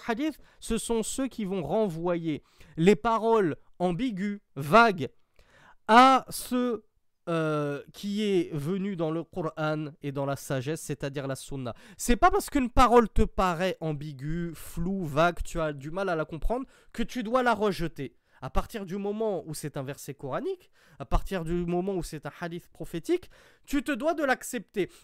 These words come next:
Ensuite, que tu le comprennes, que tu la comprennes ou non, c'est une autre affaire. Et les gens du hadith, eux, vont prendre cette parole, et pour la comprendre et enlever l'ambiguïté qu'il pourrait subsister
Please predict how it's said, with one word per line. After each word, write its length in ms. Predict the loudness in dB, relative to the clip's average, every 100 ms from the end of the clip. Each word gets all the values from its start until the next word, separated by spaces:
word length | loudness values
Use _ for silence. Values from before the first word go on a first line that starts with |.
| 2
Ensuite, 360 | 4 6 4
que 80 | 2
tu 160 | 4 4
le 120 | 4
comprennes, 540 | -2 -6 -2 0 0
que 120 | -4
tu 160 | -4 0
la 100 | 0
comprennes 380 | 2 4 4 2
ou 100 | -4
non, 140 | -6
c'est 240 | -6 -10 -10
une 120 | -12
autre 220 | -10 -10
affaire. 360 | -8 -8 -6 -2
Et 60 |
les 140 | 0 2
gens 160 | 0
du 100 | -2 -4
hadith, 420 | -6 -4 -4 -6 -16 _ -12 -4
eux, 80 | -2
vont 180 | -2
prendre 260 | -4 -4 -4
cette 220 | -8 -8
parole, 380 | -6 -4 -2 -4 -6 _
et 120 | -2
pour 200 | 2 4 4
la 100 | 2
comprendre 480 | -2 -4 -2 -2 0
et 100 | 0
enlever 340 | 0 -2 -4
l'ambiguïté 600 | -4 -4 -6 -8 -6 -8
qu'il 180 | -8 -6
pourrait 240 | -4 -4
subsister 760 | -6 -12 -14 -14 -14 -8 -8